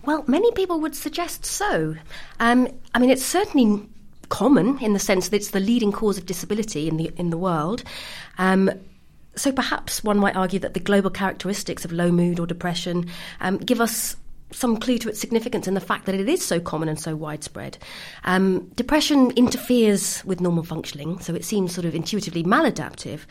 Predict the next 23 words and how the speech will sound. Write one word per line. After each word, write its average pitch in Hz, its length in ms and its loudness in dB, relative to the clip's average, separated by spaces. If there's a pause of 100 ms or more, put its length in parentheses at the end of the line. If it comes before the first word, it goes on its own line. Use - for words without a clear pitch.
(500)
But, - 260 -2
um, 214 220 4
as - 120 -6
far - 200 -2
back 208 180 -4
as 170 100 -4
Darwin, 208 520 2
people 208 240 -4
have 175 80 -8
been 180 120 0
suggesting 180 500 -4
that 180 100 -4
actually 214 360 -6
depression 185 520 -4
or 160 120 0
low 175 200 2
mood 170 260 2
might 185 220 0
actually 175 300 -8
have 170 200 -8
some 170 220 -6
kind 156 240 -6
of 156 180 -8